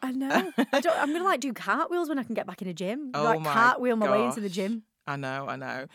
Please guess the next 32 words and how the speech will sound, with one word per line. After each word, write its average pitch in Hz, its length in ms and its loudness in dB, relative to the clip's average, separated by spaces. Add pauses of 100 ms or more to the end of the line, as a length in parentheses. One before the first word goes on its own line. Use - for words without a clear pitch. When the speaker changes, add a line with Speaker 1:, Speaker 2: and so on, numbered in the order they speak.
(420)
Speaker 2:
So - 80 -6
what 160 40 -4
about 160 160 -6
your 151 80 -8
pit? 156 380 -8 (140)
Speaker 1:
So 254 140 -2
my 240 100 2
pit, 226 340 2 (420)
right? 196 340 0 (200)
And 214 160 0
I 240 40 2
know 247 160 4
I've 208 80 0
already 208 180 2
talked 208 300 0
about 196 200 0
this, 247 360 -4
but 170 240 0
Speaker 2:
Okay. 214 100 2
Speaker 1:
it's, 233 160 -6 (480)
it's 240 140 -4
been 277 180 0
huge. 240 540 -4 (100)
I 302 320 0
was 254 160 -10
in 180 280 -4 (500)
the 220 100 0
worst 196 640 -4
mood, 170 360 -8 (140)
and 202 120 -2
I 208 40 2
mean, 220 540 -2